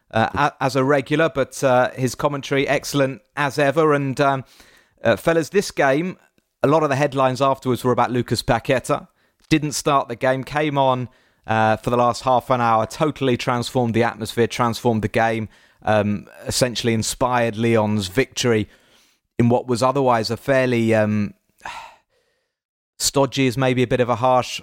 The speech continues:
harsh, uh, word, but a game that didn't quite live up to expectations. And of course, Paqueta's performance was so special because he was playing for Brazil.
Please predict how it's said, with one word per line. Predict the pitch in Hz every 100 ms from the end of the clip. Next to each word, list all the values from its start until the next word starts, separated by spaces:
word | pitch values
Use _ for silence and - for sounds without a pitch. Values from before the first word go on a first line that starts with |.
| -
harsh, | 120 127 120 - -
uh, | 123 117 104
word, | 127 131 135 123
but | 117 104 - _ -
a |
game | - 120 120
that | 123
didn't | 123 113
quite | 120 104
live | 113 113
up | 110 -
to | - 110 107 110 110
expectations. | 117 113 - 110 - 127 120 - 104 101
And | 117
of | 113
course, | 160 151 - - _ _ -
Paqueta's | 139 156 143 127
performance | 110 - 131 117
was | - -
so | 113
special | - 208 208 139 135
because | 135 - 135 - _ _ _
he | 143 143
was | 135 -
playing | 143 135 135 131 123 123 -
for | - 135 110
Brazil. | 117 113 127 123 123